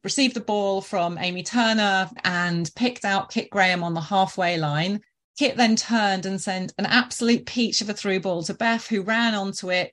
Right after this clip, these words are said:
chased by three Brighton defenders, and did what she does. She shot past the keeper and into the roof of the net for two all. So,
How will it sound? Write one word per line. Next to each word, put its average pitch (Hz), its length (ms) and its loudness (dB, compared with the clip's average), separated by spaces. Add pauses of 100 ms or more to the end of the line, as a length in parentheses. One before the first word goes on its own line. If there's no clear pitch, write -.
chased 208 400 -4
by 196 140 0
three 240 320 0
Brighton 190 300 0
defenders, 170 640 -2
and 226 540 0
did 190 240 0
what 185 140 -2
she 196 160 -2
does. 233 540 0
She 196 140 -6
shot - 280 -2
past 226 300 -2
the 202 60 -6
keeper 175 400 0
and 170 140 2
into 165 220 -2
the 165 60 -2
roof 156 200 0
of 156 60 -10
the 165 80 -2
net 143 280 2 (380)
for 185 80 -6
two 165 280 0
all. - 320 -4 (200)
So, 127 480 4